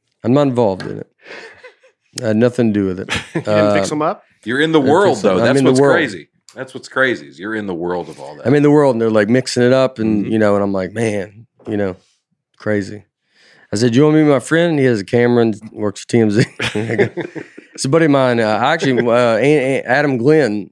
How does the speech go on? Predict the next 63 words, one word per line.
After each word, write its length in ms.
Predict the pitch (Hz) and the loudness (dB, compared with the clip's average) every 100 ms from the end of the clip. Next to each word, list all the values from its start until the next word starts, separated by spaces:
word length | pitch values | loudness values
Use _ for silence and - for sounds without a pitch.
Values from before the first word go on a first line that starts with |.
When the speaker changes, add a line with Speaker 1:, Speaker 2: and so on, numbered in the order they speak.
| - | -6
Speaker 1:
I 140 | 104 | -2
know, 360 | 104 101 98 95 | 0 2 0 -4
I'm 120 | 104 | -6
friends 260 | - 110 101 | -2 -2 -2
with. 100 | 101 | -2
He's 160 | 117 | -2
great, 380 | 104 101 92 87 _ | 0 0 0 -4 _
and 140 | 110 | -2
he 120 | 110 139 | 2 2
worked 240 | 123 98 | 2 -2
for 80 | 98 | -8
T 100 | 101 | -4
M 100 | 107 | -2
Z 120 | 101 | -2
forever. 320 | 92 107 98 | -2 0 0
I 60 | 95 | -2
think 200 | 107 104 | -2 -2
does 160 | 104 98 | -2 -4
it 80 | |
on 80 | 98 | -6
his 100 | 90 | -4
own 320 | 101 98 92 - - | -4 -6 -8 -16 -20
Speaker 3:
Yeah. 180 | 69 69 _ | -20 -20 _
Speaker 1:
now. 440 | 110 110 92 92 - | -2 0 0 -4 -6
He's 160 | 110 | -6
a 60 | 104 | -6
comic, 420 | - 90 90 - - | -6 -8 -8 -12 -16
so 140 | - 123 | -4 -2
I 80 | |
do 180 | 135 131 | 2 2
know 160 | 123 98 | 2 2
someone 280 | 95 98 95 | -2 -4 -4
that's 160 | 92 | -4
in 80 | 98 | -4
that 160 | 98 92 | -4 -2
world. 220 | 101 113 _ | -2 -2 _
<laughs> 60 | |
Like, 280 | 120 113 - | -2 -2 0
uh, 300 | 120 104 101 - _ - _ _ | -2 -2 -6 -14 _ -20 _ _
but 120 | - 113 | -2 0
he's 140 | 107 | 0
a 40 | |
comic. 240 | 98 101 107 | -2 -2 0
He's 120 | 139 | 0
a 40 | |
good 140 | 110 107 | -2 -2
dude. 200 | 104 - _ 214 214 | -2 -6 _ -20 -10
Um, 480 | 110 107 98 95 95 _ _ _ _ - | -2 0 0 -2 -8 _ _ _ _ -4
I 120 | 127 | -2
just 180 | 135 117 | -2 0
read, 240 | 131 120 | 0 0
I 80 | 123 | -2
just 160 | 135 | -2
watched 180 | 139 131 | -2 0
an 60 | 139 | 0
interview 200 | 135 139 | 0 0
with 100 | 131 | 0
him 100 | 139 | 0
this 140 | 127 | 0
morning 220 | 135 139 | 0 2
with 100 | 123 | 0
Conor 280 | - 139 139 | 0 0 0
McGregor. 360 | 117 131 160 - | 0 0 0 -4